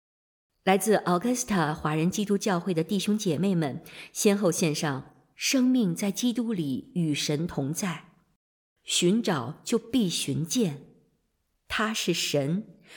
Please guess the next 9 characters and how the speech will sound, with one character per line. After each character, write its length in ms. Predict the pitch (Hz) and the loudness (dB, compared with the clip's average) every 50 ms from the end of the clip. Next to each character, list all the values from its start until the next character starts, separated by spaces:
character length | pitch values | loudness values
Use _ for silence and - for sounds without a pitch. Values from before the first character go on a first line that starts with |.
| - - _ | -20 -20 _
和 480 | - - 175 165 156 156 160 170 170 165 - - - _ _ _ _ - | -8 -2 0 2 2 2 2 -2 -4 -8 -12 -20 -20 _ _ _ _ -10
天 320 | - - 277 254 254 254 | -2 2 2 4 4 2
父 200 | 254 - 220 170 - - | 0 0 0 0 0 2
恩 200 | - 226 226 233 | 2 2 2 2
典 380 | 220 196 170 143 104 - - - | 0 0 0 0 0 -4 -8 -10
数 360 | - - - - 202 165 151 | -6 -4 0 2 2 2 2
算 280 | 151 - 226 214 190 160 | 0 -2 -2 -2 -2 -4
不 220 | - - 131 131 | -4 -4 -4 -4
尽， 400 | - - - 226 175 - 76 - | -2 0 0 0 -2 -2 -6 -12